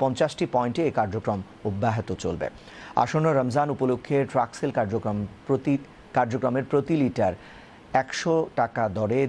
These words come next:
দুই লিটার ভোজ্য তেল, ষাট টাকা কেজি দুই কেজি মসুর ডাল, সত্তর টাকা কেজি এক কেজি চিনি, ষাট টাকা কেজি দু কেজি ছোলা এবং একশো পঞ্চান্ন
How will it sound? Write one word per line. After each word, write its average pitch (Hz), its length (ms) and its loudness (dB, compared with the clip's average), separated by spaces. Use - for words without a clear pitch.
দুই 113 160 0
লিটার 110 300 -2
ভোজ্য 104 200 -4
তেল, 143 160 2
ষাট 135 180 -2
টাকা 120 180 0
কেজি 107 320 -2
দুই 120 200 2
কেজি 110 300 0
মসুর 104 280 -2
ডাল, 123 200 4
সত্তর 170 400 0
টাকা 139 240 0
কেজি 117 240 0
এক 98 120 -4
কেজি 104 200 0
চিনি, 127 280 0
ষাট 120 160 0
টাকা 113 200 -2
কেজি 107 300 -2
দু 104 160 -4
কেজি 104 240 -2
ছোলা 123 300 2
এবং 113 140 -2
একশো - 200 -4
পঞ্চান্ন 135 360 -2